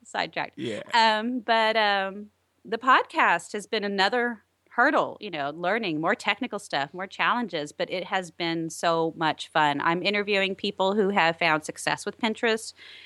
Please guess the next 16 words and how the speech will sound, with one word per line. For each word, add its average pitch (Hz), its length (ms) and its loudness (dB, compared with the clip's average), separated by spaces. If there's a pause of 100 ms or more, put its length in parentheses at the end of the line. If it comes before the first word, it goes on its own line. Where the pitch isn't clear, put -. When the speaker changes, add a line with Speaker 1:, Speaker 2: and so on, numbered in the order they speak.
(160)
Speaker 1:
companies 226 600 0
and 147 200 -6
bloggers, 202 840 2 (100)
um, 143 560 -2
who 160 300 0
are 143 480 2
growing 196 360 2
their 202 240 6
businesses 202 460 -2
and 156 160 2
their 185 160 6
presence 202 580 0
just - 260 -2
because 214 280 0
of - 80 -18
Pinterest. - 500 -4